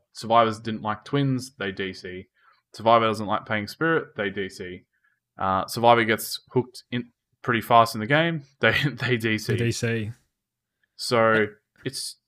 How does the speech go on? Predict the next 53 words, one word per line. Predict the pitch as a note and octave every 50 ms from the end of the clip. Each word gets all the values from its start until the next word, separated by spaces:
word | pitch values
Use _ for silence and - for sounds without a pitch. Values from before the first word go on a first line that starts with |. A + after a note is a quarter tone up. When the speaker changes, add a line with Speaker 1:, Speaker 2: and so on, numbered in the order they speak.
| _ -
Speaker 1:
it's | B2 - -
just | - D3+ C#3+ - -
one | C#3+ C3+
of | B2
those | A2+ G#2+ G#2
things | - A#2 A2 G#2+ G2+ F#2+
where | G2+ G2+ G2 G2 G2 F#2+ F#2 - _ _ _ _ _ _ -
it's, | A#2 G#2+ - - - - _ _ _
you | - A2+ - A#2+ B2 B2+ A#2+
could | - A2 -
pick | - - D3 C#3+
and | F3 - B2+ -
choose. | - B2 A#2 A#2 A#2 -
You're | A2 A#2
just | A2+ C3 C3 - - _
getting | - C#3 C3+ C3+ B2
to | - -
pick | - - C3 B2 -
and | A#2 A2
choose | - - A2 G#2 G2+ G2 - -
which, | G#2 G2 - - - - _ _ _ _ _ _ _ _ _ _ -
which | - A2 -
games | - A2+ G#2+ G2+ G2+ F#2+ F#2+
you | G2
play, | F#2 - G2 F2+ F2+ F2+ F2+
and | - G2 G2+ G#2
that's | G#2 G2+ - - -
not, | A2+ A2 G#2+ G2+ F2+ - - _ _ _ _ _ _ _ -
that's | - G#2+ G#2 -
not | A#2+ A2 - -
Dead | G2+ F2+
by | F#2+ F#2+ F#2+
Daylight | G2+ G2+ G2 G2 F#2+ - -
like | F#2+ F#2+ - -
that. | - - - _ _ -
You, | A#2 G#2+ G#2 G2+ -
it's | A#2+ A2 -
a | C3
random | A2 A2+ A#2 A2+ A2+ G#2+ G2+ G2
game. | G#2 G#2 G2+ F#2+ F#2 F#2 _ _ _ _ _ _ _ _ _ _ _ _ _ C3
Speaker 2:
Yeah, | C3+ B2+ A2+
'cause | G#2+ A2+ G#2+
it, | A#2 C3 C3+
what | D3 C3
is | A#2
that? | - A2 -
Twenty-three | - - D3 D3 - C#3+ C3
killers. | A2+ - B2+ B2 A2 G2+ G#2
You | A#2
shouldn't | - - C3+ B2+ B2
have | B2 A2+ -
to, | - A#2 A2 A2 G#2+ G#2 G2+ _ _ _ _ _ _ _ _ _ _ _ _ _ _ _
like, | A2+ G#2 G2+